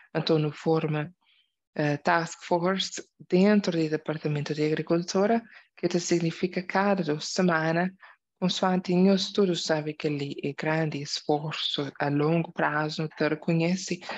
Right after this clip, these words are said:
mas tem muita coisa para fazer em direção à justiça ambiental. Mas nós com orgulho onde que nos está bem, e nós também partilhamos cinco top iniciativas consoante apropriada.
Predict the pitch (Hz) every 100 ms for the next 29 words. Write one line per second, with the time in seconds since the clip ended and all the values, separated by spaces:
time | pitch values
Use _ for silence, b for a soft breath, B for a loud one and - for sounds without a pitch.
0 | B 175 170 165 - 220 226 - 220 214
1 | 165 165 156 - 160 156 160 B B B
2 | _ 160 160 - - 165 185 185 175 -
3 | 175 170 160 160 - - - - 175 165
4 | 160 139 139 139 131 143 165 170 185 185
5 | 185 185 185 165 196 190 143 B B B
6 | 175 185 175 151 143 - 147 139 - 160
7 | 147 127 151 240 - _ b b b b
8 | 170 170 165 151 156 - 202 - 175 165
9 | 160 - - - - 240 226 202 - 240
10 | 240 233 190 180 170 - 151 - 156 151
11 | 151 - - B B B 170 160 175 165
12 | 160 175 180 - 160 - 147 139 143 156
13 | 156